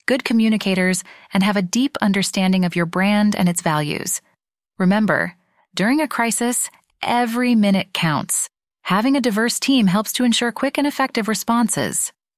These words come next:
Predicting potential pitfalls. Next, we need to identify potential crises. No one enjoys thinking about the worst-case scenarios, but it's crucial for preparation. By brainstorming, researching industry crisis history,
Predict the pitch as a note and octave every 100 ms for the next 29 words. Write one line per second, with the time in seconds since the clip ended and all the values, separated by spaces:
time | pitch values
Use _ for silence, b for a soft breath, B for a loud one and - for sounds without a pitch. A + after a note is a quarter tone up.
0 | _ _ _ - G#3 F#3 F#3+ - D#3 D#3
1 | E3+ - F3 G#3+ G3+ E3 - D3 C3 -
2 | - - b b b _ _ - E3+ A#3
3 | - - - _ _ _ - F#3 F#3 F3+
4 | F3+ E3 F3 F3+ F3+ G3 F#3 F3 F#3 F3+
5 | G3 F3+ D#3 C#3+ - B2 - - B B
6 | B B F3+ G3 G#3+ A3 G3 F#3+ F#3 -
7 | G3+ G3+ F#3+ F3 F3 D#3+ F#3 F#3+ - F#3
8 | - F3 E3 E3+ F#3+ F#3+ - F#3 E3+ -
9 | - G#3+ - F3 F3 E3+ F3 E3+ E3+ E3
10 | D3+ D3 D#3 _ _ _ _ - F#3 F3
11 | G3+ G#3+ - A3 A3+ A#3 A3+ _ _ -
12 | A3 A#3 G#3+ G#3+ G3 G#3 A3 - G#3 G#3
13 | G3+ G#3+ G3 A3+ - A#3+ A#3+ A#3+